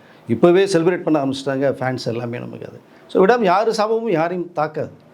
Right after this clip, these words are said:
அது நியாயமா இருந்தா தாக்கும். இவங்க சும்மா போன போக்கில் அப்படி தூசி திட்டி விட்டே போனாங்கன்னா எப்படி தாக்கும்? <laughs> ரஜினி சாரை சொன்னாங்க, தேவையில்லாம வாங்கிட்டு இருக்கேன். இப்ப இவரை வந்து கிளப்புறாங்க.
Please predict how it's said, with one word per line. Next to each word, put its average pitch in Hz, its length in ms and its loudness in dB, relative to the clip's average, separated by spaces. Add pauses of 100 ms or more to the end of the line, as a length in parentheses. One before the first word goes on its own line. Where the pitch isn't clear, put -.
அது 147 120 2
நியாயமா 262 380 4
இருந்தா 233 200 2
தாக்கும். 165 420 -4 (480)
இவங்க 170 180 4
சும்மா 190 200 4
போன 196 240 0
போக்கில் 190 260 -2
அப்படி 160 200 0
தூசி 175 200 0
திட்டி 151 200 -2
விட்டே 156 200 0
போனாங்கன்னா 147 340 0
எப்படி 139 220 -2
தாக்கும்? 127 400 -4 (280)
<laughs> - 240 -10
ரஜினி 165 300 6
சாரை 143 160 2
சொன்னாங்க, 139 440 -2
தேவையில்லாம 143 580 0
வாங்கிட்டு 123 280 -8
இருக்கேன். 151 200 0
இப்ப 143 160 0
இவரை 165 340 4
வந்து 135 280 -4
கிளப்புறாங்க. 131 500 -6